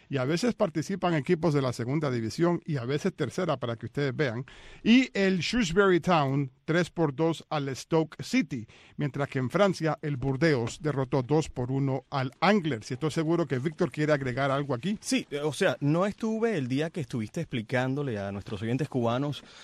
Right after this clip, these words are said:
Speaker 2: la diferencia de las dos ligas, pero esto, lo que sí quiero resaltar es que,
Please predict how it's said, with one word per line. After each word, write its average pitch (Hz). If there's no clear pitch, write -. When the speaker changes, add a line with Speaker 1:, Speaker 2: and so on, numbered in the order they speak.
Speaker 2:
la 120
diferencia 127
de 123
las 101
dos 135
ligas, 139
pero 202
esto, 117
lo 123
que 117
sí -
quiero 165
resaltar 123
es 127
que, 127